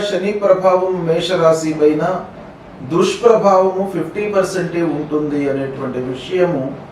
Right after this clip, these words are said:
మనకు ఈ సంచారం మూలకంగా తెలుస్తుంది. మీనరాశిలోకి ప్రవేశించడంతో మేషరాశిలో జన్మించినటువంటి వారికి ఏలినాటి శని ప్రారంభమవుతుంది. ఏలినాటి శని అంటే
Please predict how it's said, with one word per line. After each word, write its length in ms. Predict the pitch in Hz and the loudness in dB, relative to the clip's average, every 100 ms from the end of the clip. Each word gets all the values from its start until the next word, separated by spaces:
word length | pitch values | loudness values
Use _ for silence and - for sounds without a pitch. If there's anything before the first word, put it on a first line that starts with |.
| - - - 139 | -20 -20 -4 0
మనకు 320 | 143 143 143 147 156 | 0 0 -2 -2 -2
ఈ 40 | 160 160 | -2 -2
సంచారం 480 | - 185 196 180 160 147 | -4 0 2 4 2 0
మూలకంగా 520 | 139 - 131 135 151 147 | -2 -4 -6 -2 -4 -2
తెలుస్తుంది. 640 | 110 107 - - - - - - - - - - 170 | -4 -6 -10 -12 -12 -12 -14 -18 -20 -20 -20 -10 2
మీనరాశిలోకి 840 | 220 254 247 233 233 220 214 202 185 | 4 6 6 4 2 2 4 2 2
ప్రవేశించడంతో 880 | 170 185 190 185 165 170 165 165 180 151 - - - - - - - - 147 | 2 4 4 4 -2 0 0 0 2 2 0 -8 -14 -18 -20 -20 -16 -2 4
మేషరాశిలో 760 | 226 240 240 220 214 220 202 190 | 4 6 4 4 4 2 4 4
జన్మించినటువంటి 840 | 185 180 180 170 160 156 151 147 151 135 | 4 2 -2 -4 -4 -4 -4 -4 -2 0
వారికి 420 | 131 127 131 190 - - - - - - - 175 185 | 0 -2 -6 -6 -8 -10 -18 -20 -20 -20 -10 2 4
ఏలినాటి 500 | 226 226 208 202 185 170 | 6 4 2 0 -2 -2
శని 220 | 160 180 175 | -4 -4 -4
ప్రారంభమవుతుంది. 1040 | 143 120 127 127 - 113 92 90 85 85 - - - - - - 185 | 0 0 -2 -4 -8 -8 -8 -10 -12 -12 -14 -16 -20 -20 -10 0 4
ఏలినాటి 500 | 226 247 233 220 220 220 | 4 4 6 6 4 4
శని 280 | 202 196 202 180 | 4 4 2 0
అంటే 240 | 175 170 | -2 0